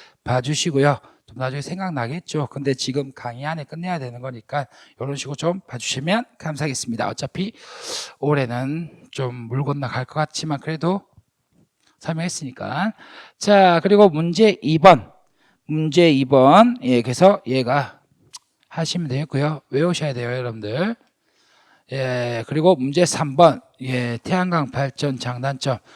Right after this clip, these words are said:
어, 태양광 제가 봤을 때는 정부에서 신재생 사업을, 예, 그거 하다 보니까 낸 것 같은데, 예, 조금 뭐 한번 읽어보셨으면 좋겠어요. 태양광 같은 경우는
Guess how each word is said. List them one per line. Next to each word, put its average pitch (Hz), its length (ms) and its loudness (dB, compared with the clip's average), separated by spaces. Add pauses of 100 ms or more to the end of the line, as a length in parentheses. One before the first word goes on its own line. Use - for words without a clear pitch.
(160)
어, 160 140 -4
태양광 180 640 -4
제가 165 220 -6
봤을 156 300 -4
때는 160 180 -8
정부에서 170 580 -4 (260)
신재생 180 500 -2
사업을, 151 580 0 (280)
예, 113 420 -6 (260)
그거 123 200 -6
하다 156 280 -2
보니까 139 320 -6
낸 113 180 -10
것 135 100 -6
같은데, 147 540 -4 (420)
예, 113 320 -10
조금 143 440 -6 (760)
뭐 135 260 -2
한번 147 300 -6
읽어보셨으면 180 840 0
좋겠어요. 143 440 -6
태양광 196 400 -4
같은 156 260 -8
경우는 156 440 -4